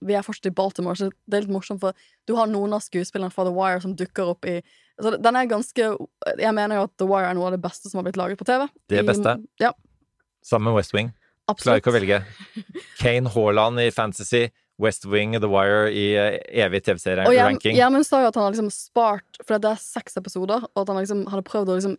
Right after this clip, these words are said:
Speaker 1: ikke binge. Det har jeg også prøvd å gjøre med We Own the City, for liksom det er, det er så bra da, at du har lyst til å liksom s-, ta det litt etter litt.
Speaker 2: Og derfor har jeg ventet.
Speaker 1: Ja.
Speaker 2: Jeg kommer, jeg også.
Speaker 1: Eh, men det som er morsomt, for jeg så to, jeg så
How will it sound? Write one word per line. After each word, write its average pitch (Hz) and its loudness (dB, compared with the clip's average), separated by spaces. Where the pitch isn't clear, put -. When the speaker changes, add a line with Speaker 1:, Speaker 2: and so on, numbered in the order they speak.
Speaker 1:
ikke 214 -2
binge. 190 0
Det 214 2
har 208 2
jeg - -2
også 208 -6
prøvd 196 0
å - 0
gjøre 180 0
med 180 -2
We 180 0
Own 185 0
the 180 -2
City, 190 -2
for 190 -6
liksom 190 -2
det 202 2
er, 190 0
det 208 2
er 202 0
så 196 -2
bra 220 4
da, 185 2
at 170 -10
du 190 -4
har 190 -2
lyst 190 -6
til - -4
å 180 -2
liksom 180 -6
s-, - -14
ta 208 2
det 190 0
litt 196 -6
etter 202 2
litt. 262 -2
Speaker 2:
Og 98 -10
derfor 104 0
har 113 2
jeg 90 2
ventet. - -6
Speaker 1:
Ja. 240 0
Speaker 2:
Jeg 110 2
kommer, 107 2
jeg 95 4
også. 107 -8
Speaker 1:
Eh, 226 4
men 254 4
det 330 0
som 285 2
er 269 2
morsomt, 254 0
for 247 6
jeg 233 0
så 247 4
to, 240 0
jeg - -2
så 233 0